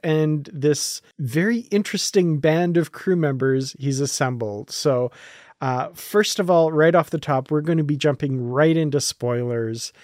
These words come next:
This is just a wild, crazy story that I think needs to be examined top to bottom. So, uh, you know, no, uh, no sympathy for you if you haven't read these and decide to continue listening. You're gonna get spoiled.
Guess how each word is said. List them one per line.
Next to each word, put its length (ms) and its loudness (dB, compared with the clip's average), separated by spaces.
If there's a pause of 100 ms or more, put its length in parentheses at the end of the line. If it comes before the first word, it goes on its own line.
(300)
This 420 0
is 380 0
just 320 -4
a 80 -2
wild, 380 4
crazy 320 0
story 360 0
that 180 -2
I 80 -2
think 440 -4
needs 320 -4
to 80 -8
be 280 -4
examined 640 -4
top 280 -2
to 100 -2
bottom. 400 -4
So, 380 -2 (400)
uh, 300 -6 (340)
you 160 -2
know, 100 0
no, 540 6
uh, 320 4 (120)
no 160 4
sympathy 480 0
for 280 2
you 340 4
if 300 0
you 160 0
haven't 340 0
read 200 2
these 220 0
and 160 -6
decide 400 -2
to 60 -4
continue 760 -2
listening. 640 -4 (560)
You're 200 4
gonna 180 4
get 180 0
spoiled. 580 -6